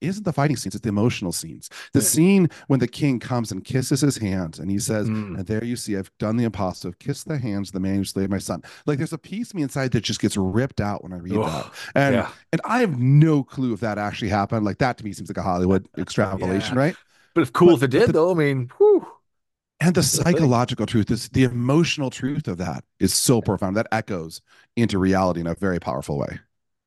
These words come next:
Speaker 2: Hmm. Hmm. So, man, I, I just wanna, like, there's a couple of them right off the top of my head. Um, the, the, uh, command for the,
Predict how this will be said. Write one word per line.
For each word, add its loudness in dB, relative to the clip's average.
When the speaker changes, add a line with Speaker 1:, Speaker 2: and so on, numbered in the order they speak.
Speaker 2:
Hmm. -10
Hmm. -10
So, 2
man, 0
I, -2
I -4
just -6
wanna, 0
like, -2
there's -10
a -10
couple -2
of 2
them -2
right 0
off -2
the -20
top -2
of -10
my -10
head. -6
Um, 2
the, -2
the, -4
uh, -4
command 0
for 0
the, -2